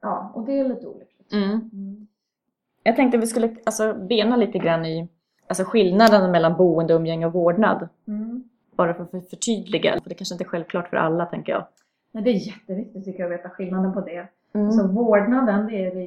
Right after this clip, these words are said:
Speaker 1: juridiska ansvaret för ett barn. Och man kan antingen gemensam eller ensam vårdnad. Och har man gemensam vårdnad, då har man ju det juridiska ansvaret tillsammans.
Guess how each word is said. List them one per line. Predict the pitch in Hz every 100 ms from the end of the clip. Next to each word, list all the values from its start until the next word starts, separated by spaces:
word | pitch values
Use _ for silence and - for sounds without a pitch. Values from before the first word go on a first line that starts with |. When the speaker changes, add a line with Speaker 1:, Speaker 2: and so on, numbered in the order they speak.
| 175
Speaker 1:
juridiska | 175 180 208 233 220 208 208 180
ansvaret | - 175 170 233 -
för | -
ett | 196
barn. | 185 175 240 320 _ _ _ -
Och | 208
man | 202
kan | 202
antingen | 196 196 240 269 262
gemensam | 240 196 190 196 - 240 262 -
eller | 196 196
ensam | 202 170 - 175 175
vårdnad. | - - 240 247 - _ _ _
Och | 208
har | 202
man | 202
gemensam | 214 240 277 294 269
vårdnad, | 202 190 196
då |
har | 240 208 185
man | 185
ju | 185 190 -
det | 185
juridiska | 180 185 190 190 196 196 196 - 180
ansvaret | 185 170 170 175 _
tillsammans. | 180 - 180 247 - 214 -